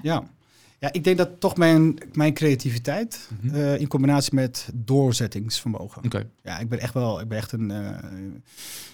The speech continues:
Speaker 1: ik denk dat een van mijn, eh, belangrijkste kara-, karaktereigenschappen is gewoon echt doorzetter.
Speaker 2: Ja.
Speaker 1: Ja, ik ben echt een doorzetter.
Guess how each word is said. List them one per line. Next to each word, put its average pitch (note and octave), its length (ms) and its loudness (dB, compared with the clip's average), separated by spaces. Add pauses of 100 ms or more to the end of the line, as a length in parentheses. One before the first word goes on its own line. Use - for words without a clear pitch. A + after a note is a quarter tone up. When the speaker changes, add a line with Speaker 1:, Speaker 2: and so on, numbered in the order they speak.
Speaker 1:
ik - 100 -20
denk G#2+ 120 -8
dat A2+ 160 -4
een A#2+ 160 -4
van A#2 100 -4
mijn, A2 300 0
eh, G#2+ 240 -2 (160)
belangrijkste A#2 460 -2
kara-, - 120 -8
karaktereigenschappen A#2+ 720 -2
is A#2+ 60 -2
gewoon A#2+ 220 2
echt A#2 140 -2
doorzetter. A#2 600 0 (180)
Speaker 2:
Ja. G#2 260 2
Speaker 1:
Ja, A2 60 -4
ik A#2+ 80 0
ben B2 80 2
echt A#2+ 120 -2
een B2 80 4
doorzetter. A2+ 440 -2